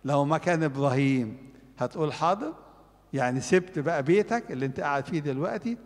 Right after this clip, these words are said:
اطلع على الصحراء اللي جنبينا هنا واقعد هناك. فين؟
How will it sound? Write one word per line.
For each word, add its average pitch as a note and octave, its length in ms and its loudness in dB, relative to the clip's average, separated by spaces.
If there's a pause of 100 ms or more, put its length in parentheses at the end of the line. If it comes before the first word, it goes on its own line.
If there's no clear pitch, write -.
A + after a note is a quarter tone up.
اطلع D3+ 380 -2
على C3 140 0
الصحراء F#3 640 0 (280)
اللي C3 160 0
جنبينا C#3 540 0
هنا G#3+ 340 0 (440)
واقعد F3+ 1040 6
هناك. B2+ 300 0 (480)
فين؟ A3 380 6